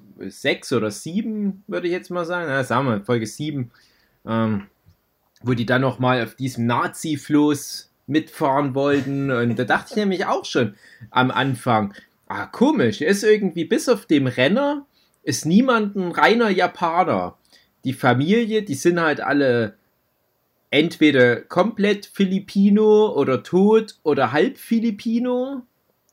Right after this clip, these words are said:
o-, oder Filipina. Äh, dann hast du einen Estländer dabei, dann hast du noch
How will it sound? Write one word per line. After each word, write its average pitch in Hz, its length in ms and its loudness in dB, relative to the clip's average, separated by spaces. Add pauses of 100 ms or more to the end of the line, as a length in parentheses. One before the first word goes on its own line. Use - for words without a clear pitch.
(120)
o-, - 60 -10 (220)
oder 147 160 0
Filipina. 202 880 -2 (680)
Äh, 139 420 0
dann 135 220 2
hast 160 240 -2
du - 140 -2
einen 120 280 2
Estländer 208 920 4
dabei, 226 600 0
dann 170 220 -2
hast 175 260 -2
du 185 100 2
noch 170 360 -4